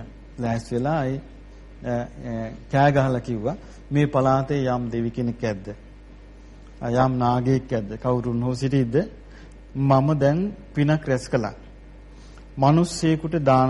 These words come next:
වේලක් දුන්නා සිය ගුණයක විපාක. සතුන්ට දාන වේලක් දුන්නා දස ගුණයක විපාක. මේ නිසා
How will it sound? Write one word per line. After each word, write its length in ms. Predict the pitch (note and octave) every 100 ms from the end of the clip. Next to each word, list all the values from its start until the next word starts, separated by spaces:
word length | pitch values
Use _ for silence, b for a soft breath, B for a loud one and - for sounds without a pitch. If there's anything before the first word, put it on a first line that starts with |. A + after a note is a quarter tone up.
| B2+
වේලක් 320 | B2+ B2+ A#2 A#2
දුන්නා 320 | C3+ D#3+ F#3+
සිය 300 | - C#3 D#3+
ගුණයක 360 | D3 C#3 C#3 C#3+
විපාක. 460 | B2 A#2+ A2 G2 G#2 - - - - B B B B - - - -
සතුන්ට 580 | - C3 B2+ F3+ G3 F#3+
දාන 240 | D#3 D3 C#3
වේලක් 380 | C#3 C3+ C3 A#2+
දුන්නා 380 | C#3 D3+ F3 E3+ B2 - - - C#3+
දස 220 | C#3 C#3
ගුණයක 420 | F3+ E3+ D3 C3 C#3
විපාක. 420 | B2+ A2+ G2+ G2 A2 - - - - - - - - B B B -
මේ 240 | C3+ F3+
නිසා 360 | F3 B2 A2+